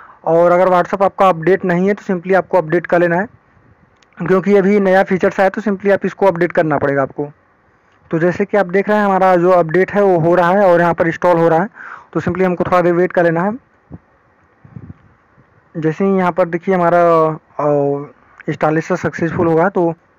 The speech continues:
तो यहाँ पर देख सकते हैं कि हमारा जो इन-, installation है वो successful हो गया। तो simply हम इसको open करते हैं। तो जैसे ही ओपन करेंगे तो आपका जो WhatsApp है वो आपका chat मतलब open हो जाएगा। तो simply आपको करना क्या है, आपको जिस भी chat को lock करना है तो simply आप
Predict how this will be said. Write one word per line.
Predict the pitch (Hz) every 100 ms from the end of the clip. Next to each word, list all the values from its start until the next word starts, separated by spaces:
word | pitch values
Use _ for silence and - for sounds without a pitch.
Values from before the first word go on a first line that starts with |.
| - - _ _ -
तो | 165
यहाँ | 170 170
पर | 175
देख | 175
सकते | 190 180
हैं | 202
कि |
हमारा | 190 170 170
जो | 175
इन-, | 175 165 175
installation | 160 - 175 165 - 175
है | 190
वो | 196
successful | 175 - 175 143 170
हो |
गया। | 170
तो | 190
simply | - 175 180
हम | 175
इसको | 165 -
open | 165 165
करते | 143 131
हैं। | 139 - - - - -
तो | -
जैसे | 160 165
ही | 208
ओपन | 196 202
करेंगे | 196 202 208
तो | 196
आपका | 170 185
जो | 170
WhatsApp | 170 160 151 175
है | 180
वो | 190 180 165
आपका | 151 165
chat | - 165 160
मतलब | 165 160 170
open | 165 180
हो | 170
जाएगा। | 160 180
तो | - - - _ 190
simply | 196 208
आपको | 214 202
करना | 196 190 190
क्या | 185 180
है, | 214 - _ -
आपको | 170 151 190
जिस | 180
भी | 185
chat | 196 190 170
को | 190
lock | 180 175 170
करना | 165 156
है |
तो | 175
simply | 185 185 185 190
आप | 185